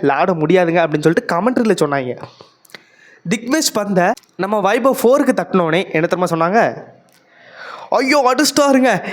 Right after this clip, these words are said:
யாருன்னெலாம் பார்க்க மாட்டாருங்க, சின்ன பையன், யாரா அந்த பையங்க, நான் தான் அந்த பையன்னு" சொல்லிட்டு வேற லெவலில் விளாண்டுருக்காருங்க வைபவ் சூரியவன்ஷி.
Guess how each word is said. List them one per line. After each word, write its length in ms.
யாருன்னெலாம் 680
பார்க்க 420
மாட்டாருங்க, 480
சின்ன 360
பையன், 420
யாரா 380
அந்த 280
பையங்க, 460
நான் 360
தான் 140
அந்த 220
பையன்னு" 280
சொல்லிட்டு 540
வேற 400
லெவலில் 300
விளாண்டுருக்காருங்க 580
வைபவ் 400
சூரியவன்ஷி. 840